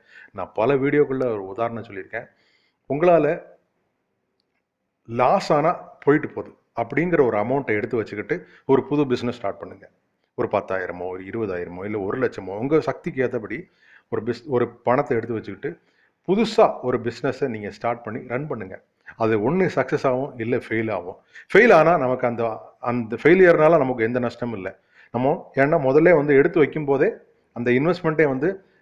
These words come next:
போனா போது, வந்தா வருது அப்படிங்கிற மைண்ட் தான் எடுத்து வச்சோம். அதனால நம்ம குடும்பம் பாதிக்கப்படக்கூடாது. அந்த அளவுக்கு இருக்கக்கூடிய ஒரு இன்வெஸ்ட்மெண்ட்டை எடுத்து வச்சுக்கிட்டு பிசினஸ் பண்ண ஆரம்பிச்சீங்கன்னா, நாளைக்கு அது க்ரோ ஆச்சு அப்படிங்கிற பட்சத்துல நீங்க அதை நல்லா வளர்த்து எடுக்கலாம், இதையும் வளர்த்து எடுக்கலாம்.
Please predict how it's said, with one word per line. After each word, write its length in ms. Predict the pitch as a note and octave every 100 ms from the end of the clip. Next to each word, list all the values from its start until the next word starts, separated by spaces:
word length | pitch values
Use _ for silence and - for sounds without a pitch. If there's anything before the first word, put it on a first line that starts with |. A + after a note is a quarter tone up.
| _
போனா 300 | - D#3+ F3+
போது, 440 | F#3+ D#3 D3+ E3 C3
வந்தா 320 | B2 C#3 D3+
வருது 240 | C3 B2+ A#2
அப்படிங்கிற 420 | A#2+ A#2+ A#2+ G#2+
மைண்ட் 300 | G#2+ A2 G#2
தான் 100 | A2
எடுத்து 220 | G2+ -
வச்சோம். 160 | G2 G2+
அதனால 340 | G2+ C3+ D#3+
நம்ம 160 | D3 B2+
குடும்பம் 460 | C#3+ D#3 D3+ B2
பாதிக்கப்படக்கூடாது. 760 | B2 B2+ A#2 A2+ G#2+ G#2 A2 D3+ _ _
அந்த 260 | - B2+ C3
அளவுக்கு 440 | C3 D#3 D#3 B2+
இருக்கக்கூடிய 400 | B2+ B2 A#2 A2+
ஒரு 300 | A2 G#2+ G#2
இன்வெஸ்ட்மெண்ட்டை 340 | A#2 B2+ A#2 G#2+
எடுத்து 300 | G2+ - G#2
வச்சுக்கிட்டு 460 | F#2+ F#2+ - - _ _ _ _ _
பிசினஸ் 340 | A2+ - C#3+
பண்ண 240 | - A2+ A2
ஆரம்பிச்சீங்கன்னா, 560 | G#2 G#2 F#2+ G2 D3 _ _ _ _
நாளைக்கு 340 | A2 G2+ G2 G#2
அது 160 | C3+
க்ரோ 340 | C#3+ B2 D#3 D#3+
ஆச்சு 360 | B2+ B2 A2+
அப்படிங்கிற 340 | F#2+ G#2 G2+ G#2
பட்சத்துல 540 | F#2 A2 F#2 G2 C#3 - _ _
நீங்க 260 | A#2 A#2 F#2+
அதை 200 | G2+ D3+
நல்லா 260 | C3+ B2+
வளர்த்து 260 | A#2+ G#2 G#2
எடுக்கலாம், 360 | F#2 G2 A#2+ -
இதையும் 300 | A2+ B2 B2+
வளர்த்து 260 | G2 F#2 F#2+
எடுக்கலாம். 320 | F2 E2+